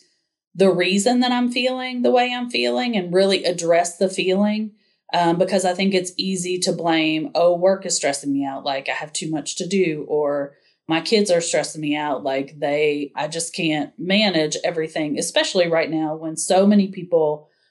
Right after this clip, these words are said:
are managing school and they're managing, managing their work from home. And it just feels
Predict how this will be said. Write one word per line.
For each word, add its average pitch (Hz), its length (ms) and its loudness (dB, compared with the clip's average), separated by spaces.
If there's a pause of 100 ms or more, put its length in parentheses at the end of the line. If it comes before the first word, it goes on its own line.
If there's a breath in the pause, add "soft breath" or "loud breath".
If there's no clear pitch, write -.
(120)
are 160 400 2
managing 165 560 0
school 185 720 0
and 165 140 -6
they're 165 120 0
managing, 160 560 -4
managing 170 580 -6
their 196 320 2
work 139 460 -6
from 147 200 -4
home. 147 460 -4
And 156 220 -4
it 139 100 -4
just 170 400 0
feels 160 800 0